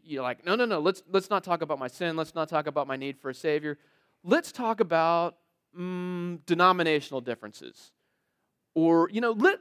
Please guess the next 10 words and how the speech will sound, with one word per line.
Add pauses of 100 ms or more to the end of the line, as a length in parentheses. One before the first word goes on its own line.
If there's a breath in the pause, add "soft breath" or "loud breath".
let's
talk
about
this
question
that
I
have
from
the,